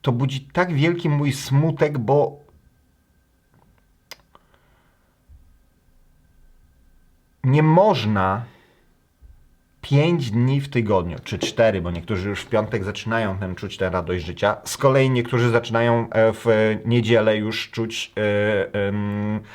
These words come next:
e, smutek życia, tak? Na myśl o tym nadchodzącym poniedziałku, więc to, to się wyrównuje. Więc wydaje mi się, że jest bardzo wielu ludzi,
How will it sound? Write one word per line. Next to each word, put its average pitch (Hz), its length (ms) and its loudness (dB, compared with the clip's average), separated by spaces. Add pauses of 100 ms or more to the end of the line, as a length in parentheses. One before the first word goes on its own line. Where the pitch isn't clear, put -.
(320)
e, 101 240 -2
smutek 131 500 2
życia, 78 400 -6
tak? 98 260 0
Na 110 140 2
myśl 113 320 0
o 95 60 -6
tym 98 180 -6
nadchodzącym 98 640 -4
poniedziałku, 92 640 -4
więc 92 220 -4
to, 107 180 2 (240)
to 135 100 2
się 135 140 4
wyrównuje. 131 680 4
Więc 87 160 -4
wydaje 135 400 2
mi 143 100 0
się, 135 160 2
że 120 240 2 (360)
jest 98 160 -2
bardzo 202 380 2
wielu 156 280 4
ludzi, 110 540 -2